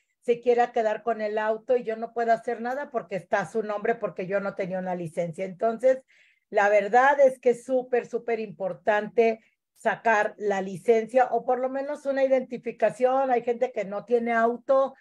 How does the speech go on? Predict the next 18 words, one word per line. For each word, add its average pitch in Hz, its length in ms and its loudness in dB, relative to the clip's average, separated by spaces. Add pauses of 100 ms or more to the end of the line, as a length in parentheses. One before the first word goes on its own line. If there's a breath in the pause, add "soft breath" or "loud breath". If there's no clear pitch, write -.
(220 soft breath)
porque 302 260 2
no 339 200 -2
quiere, 330 420 6
por 294 180 -4
lo 285 140 -6
que 269 120 -8
sea, 302 260 -2
no 285 160 -8
tiene 285 220 -10
un 285 120 -4
auto, 277 400 0
pero 285 300 4
es 285 120 -4
importante 247 540 -4
que 233 100 -8
tenga 226 380 0
su 202 220 -6
identificación. 220 1040 -2